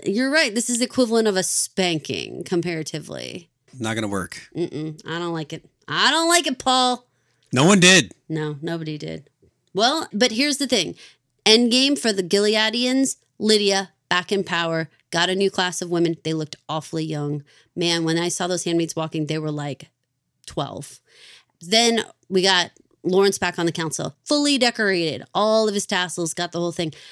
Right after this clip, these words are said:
Speaker 1: I think it would take a lot to put him back in a cell at this point. I think that there's a lot going on here where he just, like, reversed the wheels of justice and put himself in the judge's position, which is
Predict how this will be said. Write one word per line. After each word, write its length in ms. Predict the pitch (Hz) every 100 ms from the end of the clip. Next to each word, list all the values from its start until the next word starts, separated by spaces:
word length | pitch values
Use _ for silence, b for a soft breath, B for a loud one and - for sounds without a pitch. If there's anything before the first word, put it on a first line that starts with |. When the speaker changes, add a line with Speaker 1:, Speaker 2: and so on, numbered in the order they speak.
| B -
Speaker 1:
I 80 | 247
think 180 | 330 381
it 40 |
would 120 | 359
take 160 | 302 294
a 60 | 247
lot 520 | 196 190 320 - -
to 100 | 196
put 180 | 175 202
him 100 | 190
back 180 | 185 190
in 80 |
a 60 | 175
cell 500 | - 202 254 139 147 -
at 140 | 160
this 160 | 156 -
point. 340 | 151 135 -
I 100 | 175
think 220 | 175 226 208
that 120 | 185
there's 160 | 190
a 60 | 175
lot 400 | 165 180 202 190
going 200 | 190 185
on 180 | 185 208
here 160 | 185 165
where 240 | 170 165 B B
he 180 | - 247
just, 180 | 269 226
like, 120 | 156
reversed 580 | 160 170 143 175 214 -
the 80 | 180
wheels 380 | 156 190 190 180
of 100 | 156
justice 640 | 139 165 - - 165 -
and 140 | 156 165
put 100 | 190
himself 400 | 180 180 165 -
in 120 | 180
the 60 | 175
judge's 600 | 147 175 175 156 139 -
position, 420 | 185 175 175 160
which 160 | 156 160
is 120 | 202